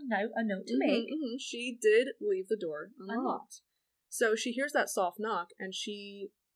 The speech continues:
Speaker 2: she thinks the Darkling, but then she thinks, "Well, he would have just walked in."
Speaker 1: Right.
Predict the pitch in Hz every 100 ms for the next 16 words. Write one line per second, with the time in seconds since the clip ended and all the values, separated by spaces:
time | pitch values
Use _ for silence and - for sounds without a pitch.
0 | _ _ - - 220 302 294 - 247 175
1 | - 170 196 220 233 226 233 214 214 -
2 | _ _ _ 208 190 180 - _ _ _
3 | - 220 190 - - 156 - 202 208 226
4 | 190 202 196 175 87 -